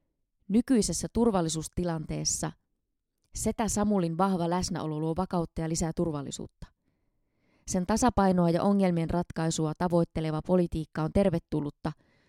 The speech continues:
koska Yhdysvaltojen keskeinen intressi, eli mahdollisimman vakaa kansainvälinen tilanne, on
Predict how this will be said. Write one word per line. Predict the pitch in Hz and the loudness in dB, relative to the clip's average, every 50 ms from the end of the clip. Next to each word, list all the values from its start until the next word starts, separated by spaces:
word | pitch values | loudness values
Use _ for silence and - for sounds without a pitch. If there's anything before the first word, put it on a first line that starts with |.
| _ _ _ | _ _ _
koska | - 180 - - - - | -4 -2 -2 0 0 2
Yhdysvaltojen | 233 226 196 175 170 170 170 165 - 170 170 165 - | 2 2 2 0 0 0 -2 0 0 0 -2 0 0
keskeinen | - 208 208 170 - - 175 160 160 151 - - | 0 0 0 0 -2 -2 -2 -2 -2 -4 -4 -4
intressi, | 190 190 180 - - 156 156 156 - - - 151 - - _ _ _ _ _ _ _ _ _ _ _ _ - | -2 -2 -2 0 -2 -2 -2 -4 -4 -4 -6 -6 -8 -12 _ _ _ _ _ _ _ _ _ _ _ _ -4
eli | 180 180 175 165 - - _ _ _ _ _ _ - | -2 0 0 0 -2 -4 _ _ _ _ _ _ -2
mahdollisimman | 175 196 220 233 220 196 190 185 175 170 170 165 165 165 160 156 | 0 2 2 2 2 2 2 2 2 0 -2 -4 -4 -4 -4 -2
vakaa | 175 185 - - 175 165 160 | -4 -4 -2 -4 -4 -4 -4
kansainvälinen | - 165 175 185 190 185 185 170 160 156 156 143 143 147 143 - - | -2 -2 -2 0 0 0 -2 -2 -2 -4 -6 -8 -8 -10 -12 -12 -8
tilanne, | - 202 208 196 185 170 165 160 165 165 - _ _ _ _ _ _ _ _ _ _ _ - | -6 -4 -2 -2 -2 -4 -4 -6 -6 -8 -10 _ _ _ _ _ _ _ _ _ _ _ -4
on | 180 180 | -2 -2